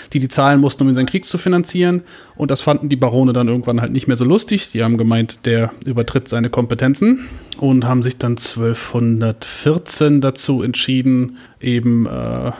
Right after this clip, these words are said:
ja, noch nicht direkt Bürgerkrieg, aber ihn zumindest militärisch zu zwingen. Also die haben Truppen ausgehoben, um ihn dann zu zwingen, die besagte Magna Carta zu unterschreiben.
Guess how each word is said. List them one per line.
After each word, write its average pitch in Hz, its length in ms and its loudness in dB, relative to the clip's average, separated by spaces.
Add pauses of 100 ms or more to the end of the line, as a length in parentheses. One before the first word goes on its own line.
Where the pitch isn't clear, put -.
ja, 127 140 0
noch 131 80 6
nicht 160 160 2
direkt 135 180 -2
Bürgerkrieg, 180 460 2
aber 135 160 0
ihn 123 140 2
zumindest 135 420 2
militärisch 147 760 0
zu - 180 -4
zwingen. 175 600 2
Also 131 140 0
die 123 120 -2
haben 127 120 2
Truppen 151 300 -2
ausgehoben, 143 560 0
um 131 100 2
ihn 127 80 0
dann 131 140 0
zu - 80 -14
zwingen, 135 420 0
die 120 240 0
besagte 123 540 -4
Magna 117 400 0
Carta 175 440 -4
zu - 160 -6
unterschreiben. 175 720 -2